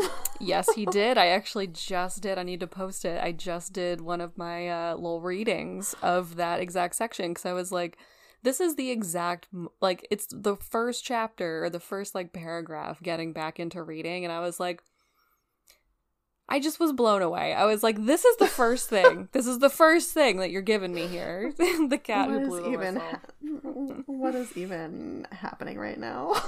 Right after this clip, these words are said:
Speaker 1: <laughs>
Speaker 2: Truly, truly. Um, yeah, so that seems to be a freak accident. Um, Eddie Trevelyan is in the hospital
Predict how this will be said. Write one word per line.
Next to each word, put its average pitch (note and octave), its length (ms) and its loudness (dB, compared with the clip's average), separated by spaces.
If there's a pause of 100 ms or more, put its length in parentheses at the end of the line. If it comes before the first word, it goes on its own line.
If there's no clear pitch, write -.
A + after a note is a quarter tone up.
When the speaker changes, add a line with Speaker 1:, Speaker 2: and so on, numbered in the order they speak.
(240)
Speaker 1:
<laughs> - 360 6
Speaker 2:
Truly, A3 760 -8 (100)
truly. - 460 -8 (1000)
Um, E3+ 640 -6 (320)
yeah, G3+ 420 0
so F3+ 480 -4
that G#3+ 380 -2 (240)
seems A#3 460 -4
to - 120 -8
be D3+ 200 -6
a D3+ 80 -4
freak D#3 280 -8
accident. D3 680 -6
Um, D#3 460 -8
Eddie F3 200 -6
Trevelyan D#3+ 640 -8
is D#3+ 200 -10
in D#3+ 80 -8
the D#3 80 -10
hospital D#3 720 -12